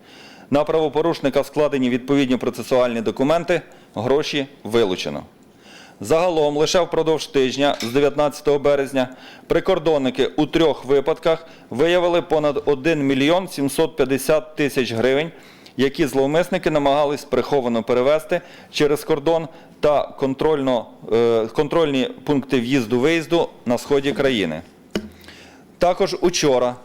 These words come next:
на контрольному пункті в'їзду-виїзду Чонгар Бердянського загону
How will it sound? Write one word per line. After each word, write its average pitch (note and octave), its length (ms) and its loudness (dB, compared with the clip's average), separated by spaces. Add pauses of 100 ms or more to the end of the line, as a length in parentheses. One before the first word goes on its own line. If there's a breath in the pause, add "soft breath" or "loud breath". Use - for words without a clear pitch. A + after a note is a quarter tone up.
(100)
на C#3 120 2
контрольному D#3+ 600 0
пункті C#3+ 440 -2
в'їзду-виїзду B2+ 760 0
Чонгар B2 520 0 (300 loud breath)
Бердянського D3 680 0
загону C#3+ 500 0